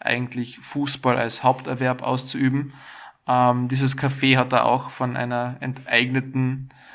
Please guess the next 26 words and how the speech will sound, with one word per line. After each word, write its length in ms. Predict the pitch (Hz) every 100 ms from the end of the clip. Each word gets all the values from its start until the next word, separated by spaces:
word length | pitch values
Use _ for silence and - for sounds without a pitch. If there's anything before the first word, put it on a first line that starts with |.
| -
jüdischen 420 | 127 135 127 135
Familie 640 | 131 127 123 135 135 127 123
zu 160 | -
einem 640 | 127 123 123 123 123 135 - _
mehr 240 | 131 123 123
oder 140 | 123
weniger 500 | 127 127 131 123 120
Spottpreis 800 | - - 131 131 - 113 113 -
abgekauft. 800 | 117 - 131 - 110 110 - -
Also 280 | 127 135 135 - - - -
dieser 340 | 127 139 131
Geschichte 880 | 131 127 151 - - 143 143 139 - _ _
mit 300 | 143 131 135 -
seiner 480 | - 135 131 123 113 - 110
Wehr 400 | 120 113 127 131
oder 160 | 123 123
seiner 240 | - 127 123
provokanten, 1040 | 131 127 131 127 131 - 135 131 131 135 - - -
ähm, 300 | 127 123 127
seinem 180 | 131 123
provokanten 560 | 127 127 131 131 131
Jubel 580 | 123 131 156 147 151 143
vor 200 | 135 131
der 80 | 131
deutschen 360 | 123 123 139
Tribüne, 640 | 131 123 123 127 139 143